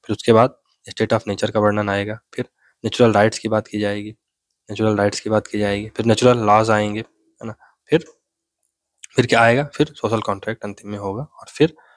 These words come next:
सिविल सोसाइटी बनेगी, सिविल सोसाइटी बनेगी और इसके बाद राज्य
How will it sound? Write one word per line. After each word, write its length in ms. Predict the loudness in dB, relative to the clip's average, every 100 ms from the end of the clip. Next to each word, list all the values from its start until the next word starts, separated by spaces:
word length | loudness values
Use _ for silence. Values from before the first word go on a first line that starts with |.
| _ _ _ _ _ _ _ _ _
सिविल 240 | -4 2 2
सोसाइटी 380 | 2 2 4
बनेगी, 340 | 2 2 0 -4
सिविल 280 | -10 -12 -12
सोसाइटी 380 | -8 -6 -4
बनेगी 360 | -6 -6 -6 -8
और 140 | -8
इसके 240 | -8 0 2
बाद 300 | 4 2 -4 _ _ _ _ _ -8
राज्य 320 | -4 -4 -6